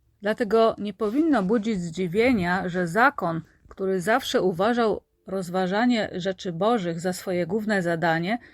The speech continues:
równocześnie w ciągu swoich dziejów podejmował różnorakie prace apostolskie,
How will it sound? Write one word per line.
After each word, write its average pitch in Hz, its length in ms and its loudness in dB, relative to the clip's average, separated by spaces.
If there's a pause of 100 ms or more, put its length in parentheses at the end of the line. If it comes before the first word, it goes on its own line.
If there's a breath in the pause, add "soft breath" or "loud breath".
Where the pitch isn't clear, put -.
(200 loud breath)
równocześnie 214 760 0
w - 80 -18
ciągu 220 600 0 (120)
swoich 180 420 -4
dziejów 175 500 0
podejmował 247 600 4
różnorakie 208 640 0
prace 240 360 -4
apostolskie, 160 800 -10